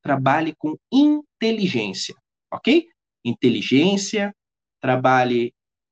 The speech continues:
de uma forma organizada, de uma forma sistematizada, pra que você trabalhe menos, mas de forma focada, ok? Outra coisa que é muito importante,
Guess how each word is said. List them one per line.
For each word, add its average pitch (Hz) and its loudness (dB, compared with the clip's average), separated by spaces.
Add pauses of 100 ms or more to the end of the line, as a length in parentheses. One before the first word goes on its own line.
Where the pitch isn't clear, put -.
(120)
de 131 -6
uma 123 2
forma 113 -4
organizada, 139 -2
de 113 -16
uma 120 -10
forma 113 -10
sistematizada, 131 -6
pra 135 -18
que - -20
você 180 -12
trabalhe 170 0
menos, 196 2 (340)
mas 151 -8
de 151 -6
forma 135 -4
focada, 95 -8 (440)
ok? 202 -2 (1200)
Outra 180 2
coisa 160 0
que - -6
é 143 -2
muito 185 0
importante, - -10